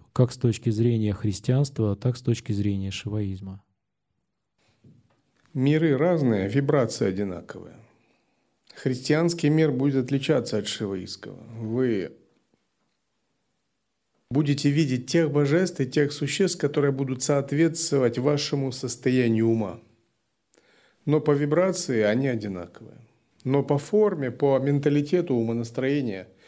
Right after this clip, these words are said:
Speaker 2: те, кто поклоняется христианским силам, идут в христианские измерения. Кто поклоняется шиваитским божествам, и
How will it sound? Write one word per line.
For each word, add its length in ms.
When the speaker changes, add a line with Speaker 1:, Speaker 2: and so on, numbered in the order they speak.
Speaker 2:
те, 160
кто 160
поклоняется 800
христианским 840
силам, 500
идут 240
в 40
христианские 760
измерения. 560
Кто 240
поклоняется 800
шиваитским 960
божествам, 720
и 60